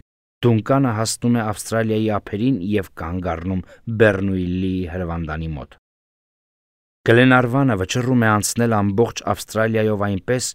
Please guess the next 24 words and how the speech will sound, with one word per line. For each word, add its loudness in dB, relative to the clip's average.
ինչպես -4
կտրել -4
անցել -2
էր -4
Ամերիկան, -4
այդ -2
պատճառով -2
էլ -4
ափ -6
է -8
դուրս -8
գալիս։ -10
Ափից 0
մի 2
քանի 0
կիլոմետր 2
հեռու 0
մի 2
ագարակ -2
կար, -10
որ 0
պատկանում -2
էր -4
մի 2